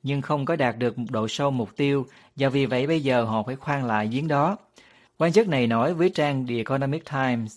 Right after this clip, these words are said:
"Nếu chúng tôi không khoan, chúng tôi phải chịu phạt."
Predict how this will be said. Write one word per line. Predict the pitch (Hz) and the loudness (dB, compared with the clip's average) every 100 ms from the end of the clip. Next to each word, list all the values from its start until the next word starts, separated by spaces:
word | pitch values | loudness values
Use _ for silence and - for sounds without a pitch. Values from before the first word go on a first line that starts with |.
| _ | _
"Nếu | 156 | 0
chúng | 190 214 | 4 4
tôi | 196 175 | 4 4
không | 165 165 | 2 -2
khoan, | 160 156 160 151 139 - | -2 0 0 -2 -6 -4
chúng | 175 | 0
tôi | 175 151 | 4 4
phải | 139 | 2
chịu | 131 131 | -2 -2
phạt." | 113 131 117 | -4 -4 -6